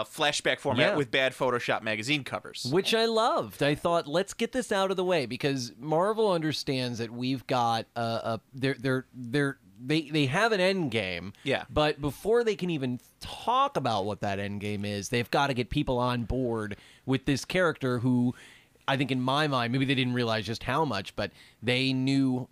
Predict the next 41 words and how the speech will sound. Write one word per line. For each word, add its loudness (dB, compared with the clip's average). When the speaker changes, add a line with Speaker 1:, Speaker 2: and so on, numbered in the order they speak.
Speaker 2:
how -2
central -2
he 4
was 0
going 0
to -8
be 0
to -2
the -2
next -4
however 0
many 0
years. -4
<laughs> -20
Speaker 1:
Well, 2
I -2
mean, -2
more 0
than -4
that, 0
I -2
think -6
Marvel 2
understands -2
something -4
that -4
D -6
C -6
will -6
never 0
understand. -4
It's -12
that 0
superhero 0
origins -2
are 0
pretty -2
much 0
in -4
the -4
zeitgeist -4